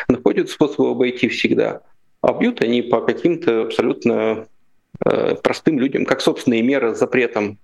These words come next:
э, когда, э, MasterCard и Visa ушли из России, как та же, э, запрет Google на монетизацию и так далее. Всё это бьёт совсем не по,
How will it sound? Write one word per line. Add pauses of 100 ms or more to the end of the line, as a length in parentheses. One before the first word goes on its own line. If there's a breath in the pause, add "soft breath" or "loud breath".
(1200)
э,
когда,
э,
MasterCard
и
Visa
ушли
из
России,
как (340 loud breath)
та
же,
э,
запрет
Google
на
монетизацию
и
так
далее.
Всё
это
бьёт
совсем
не
по,